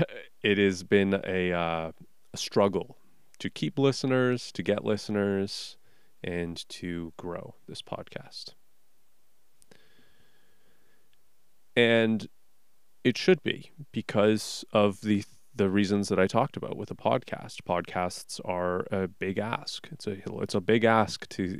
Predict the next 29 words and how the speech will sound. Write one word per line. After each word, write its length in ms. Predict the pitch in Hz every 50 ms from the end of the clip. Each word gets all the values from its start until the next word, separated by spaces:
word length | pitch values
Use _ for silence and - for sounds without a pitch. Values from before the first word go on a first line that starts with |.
| - -
say, 300 | - - - 95 92 90
"Hey, 260 | 87 104 117 120 98 -
can 160 | - 95 95
you 120 | 123 135
listen 300 | 107 92 85 - - 123
to 120 | - - 127
me 140 | 127 135
for 200 | 135 - - 131
an 80 | 131 131
hour 360 | 131 131 139 147 156 160 - - - - - - - - - -
a 60 | 123
week? 360 | 120 139 160 185 - - - - - - - - - - - - - - - - -
You, 160 | - 92 - -
you 120 | - 104
wanna 220 | 107 104 110 117 104
do 160 | 87 90 90
that? 260 | 101 120 143 156 175 180 - - - -
Am 120 | - 101 101
I 160 | 98 104 104
entertaining 540 | 104 107 - 110 - - 92 92 95 101 104
enough? 300 | 107 104 110 113 - -
Am 140 | 98 90 92
I 260 | 92 92 92 95 95 - - - - - - - - - - - - - - - -
providing 600 | - 110 92 87 85 85 92 98 104 104 107 107 104
you 240 | 104 107 107 104
something 460 | 101 - - 95 98 98 113 110 113 107
that 120 | 98 -
you 100 | 95 90
find 360 | - - 95 92 90 80 -